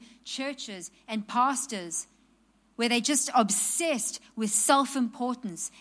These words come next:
and status and who's got bigger this and who's got bigger that.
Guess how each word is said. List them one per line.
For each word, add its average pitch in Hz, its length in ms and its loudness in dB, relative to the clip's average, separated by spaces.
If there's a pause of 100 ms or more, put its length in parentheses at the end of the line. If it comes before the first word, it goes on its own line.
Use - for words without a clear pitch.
and 208 120 0
status 247 800 -2 (280)
and 214 160 0
who's 262 260 4
got 233 340 -2
bigger 247 240 2
this 233 300 -4
and 208 100 -4
who's 254 180 0
got 254 200 -6
bigger 247 200 -4
that. 226 460 -4